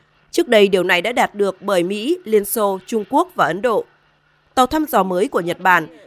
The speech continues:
không giống như các tàu tiền nhiệm, vốn hạ cánh cách mục tiêu dự định trong bán kính vài km.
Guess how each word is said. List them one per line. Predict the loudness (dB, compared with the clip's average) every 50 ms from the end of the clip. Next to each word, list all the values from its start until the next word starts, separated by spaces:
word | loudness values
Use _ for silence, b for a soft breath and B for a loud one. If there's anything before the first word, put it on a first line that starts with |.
| _
không | -2 -2 -2 0
giống | 2 2 2 2 2 0
như | -4
các | -4 -6 -6 -4 -2
tàu | -4 -2
tiền | -2 -4 -4 -2
nhiệm, | 0 0 0 -2 -2 _ _ _ -20 -4 0
vốn | 2 2 2 2
hạ | 0 0 0
cánh | 0 -4 -6 -4
cách | -4 -4 -4
mục | -4 -4 -4 -2
tiêu | -2 -2 -2
dự | -4 -4 -4
định | -2 -2 -4 -4 -6
trong | -8 -8 -8 -2 -2
bán | -2 -2 -2
kính | -4 -6 -6 -4 0 2
vài | 2 2 2
km. | 0 -2 -2 -2 -2 -2